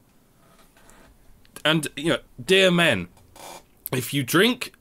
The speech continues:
take drugs, or have fun with your friends, it doesn't necessarily mean you're a, you're secretly manically depressed and you're just being a faux man. The fuck?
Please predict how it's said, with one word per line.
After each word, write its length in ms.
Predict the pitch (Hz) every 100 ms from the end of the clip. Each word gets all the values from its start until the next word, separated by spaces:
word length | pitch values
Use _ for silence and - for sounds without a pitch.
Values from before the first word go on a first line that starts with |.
| -
take 300 | 165 226 -
drugs, 360 | 190 190 170
or 180 | 151 160
have 160 | 160 151
fun 380 | - - 220 196
with 120 | 185
your 140 | 190
friends, 400 | 180 185 156 113 - -
it 100 | 143
doesn't 280 | 240 262 233
necessarily 760 | 233 226 - 233 262 254 240
mean 380 | 240 269 196 - _ _ _
you're 240 | 147 190
a, 80 | 185 170 - -
you're 200 | 180 175
secretly 600 | - 185 190 196 170 202
manically 480 | 185 190 175 180 170
depressed 560 | 170 175 185 - - - _
and 140 | 135
you're 80 | 151
just 200 | 175 -
being 260 | 160 156 156
a 60 |
faux 500 | - - 175 170 160
man. 300 | 139 165 104 - _ -
The 80 | 107
fuck? 360 | - - -